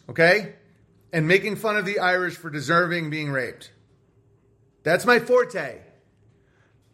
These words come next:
You know, my strength is making broad historical rape jokes, okay? So I realize my limitations. If you violently disagree with me, that's fine.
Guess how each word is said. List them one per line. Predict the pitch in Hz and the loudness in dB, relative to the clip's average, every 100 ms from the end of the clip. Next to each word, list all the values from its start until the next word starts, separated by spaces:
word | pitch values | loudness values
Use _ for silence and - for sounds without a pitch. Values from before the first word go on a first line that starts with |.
| _ 170 | _ 0
You | |
know, | 196 | 2
my | 180 190 254 | 4 2 0
strength | - - 226 226 226 - | -4 -6 -2 -2 -4 -6
is | 196 160 147 | -6 -6 -6
making | 175 190 190 196 170 165 117 | -2 -2 0 -4 -4 -10 -4
broad | 139 175 202 208 | 2 4 4 0
historical | 196 - 175 175 175 180 156 | -4 -8 -4 0 0 -2 -6
rape | 139 139 - | -6 -8 -8
jokes, | 123 98 - - - _ _ - | -6 -6 -8 -12 -14 _ _ -16
okay? | 101 165 226 240 - _ _ _ _ _ - | -2 0 2 0 -8 _ _ _ _ _ -2
So | 180 | 4
I | 196 | 6
realize | 196 220 240 233 185 | 6 0 -2 -4 -6
my | 214 214 | -8 -8
limitations. | 208 196 185 170 165 175 143 | -6 -6 -4 -4 -4 -6 -6
If | 147 | -6
you | 160 143 - 165 | -6 -6 -8 -14
violently | 113 110 165 208 240 247 233 | -10 0 4 4 2 -4 -10
disagree | 214 220 - 185 196 | -8 -8 -4 0 0
with | 175 | 0
me, | 175 180 151 - _ - | -6 -8 -10 -18 _ -2
that's | 143 165 - | 2 2 -2
fine. | 156 151 131 107 85 | -4 -4 -4 -6 -12